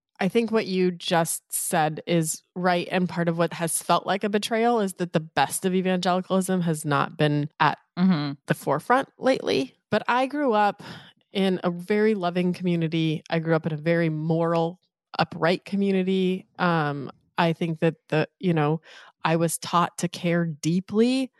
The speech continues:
Speaker 1: about everything, <laughs> which,
Speaker 2: Mm-hmm.
Speaker 1: you know, we've talked about, like, that can be really difficult for, as a child, and there can be anxiety that comes with that. But I'm also, also very grateful for that. I'm grateful that I care so much.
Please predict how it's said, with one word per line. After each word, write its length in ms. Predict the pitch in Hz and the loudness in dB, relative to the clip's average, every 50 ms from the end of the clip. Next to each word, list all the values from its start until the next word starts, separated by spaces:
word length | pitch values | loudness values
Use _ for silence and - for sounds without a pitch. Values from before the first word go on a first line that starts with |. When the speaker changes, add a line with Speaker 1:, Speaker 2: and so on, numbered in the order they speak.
| _ _ _ - | _ _ _ -4
Speaker 1:
about 580 | 175 165 170 160 156 156 151 151 147 - - _ _ _ - | -2 0 2 2 2 2 2 2 0 -2 -4 _ _ _ -2
everything, 840 | 170 147 160 151 170 180 202 208 196 - - 269 269 285 285 277 262 - - - _ | -2 0 0 -2 0 0 0 0 0 -2 -2 0 2 2 0 0 -2 -8 -14 -20 _
<laughs> 160 | _ _ _ | _ _ _
which, 380 | 208 233 240 220 - - - - _ _ _ | 0 0 0 0 -2 -4 -6 -8 _ _ _
Speaker 2:
Mm-hmm. 260 | 196 220 202 202 - 247 | 0 0 2 2 2 4
Speaker 1:
you 40 | |
know, 200 | 247 185 175 180 - - - - - - - | 4 4 4 2 0 -6 -14 -18 -18 -8 -2
we've 180 | - 240 247 220 | 0 0 0 2
talked 240 | - 240 196 196 - | 0 0 0 0 0
about, 220 | 202 202 170 - | -2 -2 0 0
like, 120 | 180 180 170 175 175 - 185 190 | -2 -4 -4 -8 -16 -18 -2 0
that 280 | 233 202 175 - - | 0 0 0 -2 -4
can 100 | - 226 | -4 -2
be 140 | 196 190 180 | 0 0 2
really 280 | 165 185 185 170 165 170 | 2 2 2 2 0 0
difficult 580 | 160 277 285 277 220 - 165 160 165 - - - | -2 -2 0 -2 -2 -2 0 0 0 -2 -4 -4
for, 100 | - 185 | -2 0
as 120 | - 170 160 | 0 2 0
a 60 | 165 | -2
child, 540 | 160 - 175 156 156 160 170 180 190 175 165 | 0 2 2 2 4 2 2 0 0 -2 -4
and 120 | 165 151 | -4 -2
there 140 | 165 160 151 | -4 -4 -4
can 160 | - 175 160 | -2 -2 0
be 140 | 156 160 165 | 0 0 0
anxiety 400 | 165 165 160 196 202 220 196 175 | 0 -2 -2 0 0 0 0 -2
that 100 | - - | -4 -6
comes 180 | - 190 202 190 | -6 -4 -2 -2
with 100 | 185 - | 0 0
that. 140 | 175 151 | 0 0
But 120 | 160 - 196 | 2 2 2
I'm 120 | 220 233 | 2 2
also, 260 | 254 294 330 - 370 | 0 -2 -2 -2 0
also 440 | 349 330 330 339 339 311 - - 339 | 4 4 4 4 0 -2 -4 -4 -4
very 360 | 302 277 - 269 285 311 311 | -4 -4 -4 -2 0 0 0
grateful 440 | 254 233 226 262 269 - - 170 156 | 0 0 -2 -2 -2 -2 -2 -2 -2
for 140 | - - 151 | -2 -2 -2
that. 160 | 147 151 151 | 0 0 0
I'm 160 | 156 196 208 196 | 0 0 -2 0
grateful 400 | 180 220 247 247 233 - 254 233 | 0 0 0 0 0 -4 -4 -2
that 120 | 220 208 214 | 0 0 0
I 80 | 214 | 0
care 320 | 208 - - 220 208 185 165 | -2 -4 -2 0 0 0 0
so 320 | - - 208 180 175 165 | -2 0 0 0 0 0
much. 400 | 160 170 156 - - - - | 0 -4 -6 -6 -6 -10 -10